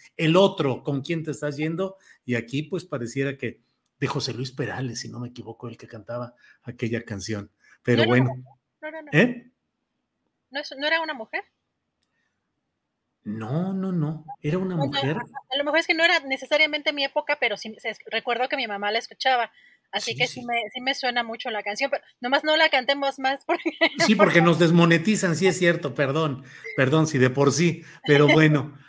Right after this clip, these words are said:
Speaker 1: pues sí, qué, qué interesante todo esto, el,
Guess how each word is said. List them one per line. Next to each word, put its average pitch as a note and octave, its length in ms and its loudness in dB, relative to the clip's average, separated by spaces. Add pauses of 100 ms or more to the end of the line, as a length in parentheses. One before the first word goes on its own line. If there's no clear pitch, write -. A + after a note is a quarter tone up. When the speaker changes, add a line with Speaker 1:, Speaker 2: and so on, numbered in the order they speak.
(260)
Speaker 1:
pues D3 160 6
sí, F3+ 240 -2
qué, F#3 420 2
qué F3+ 120 2
interesante E3 600 0
todo E3+ 260 0
esto, F#3+ 360 0
el, C#3+ 500 -2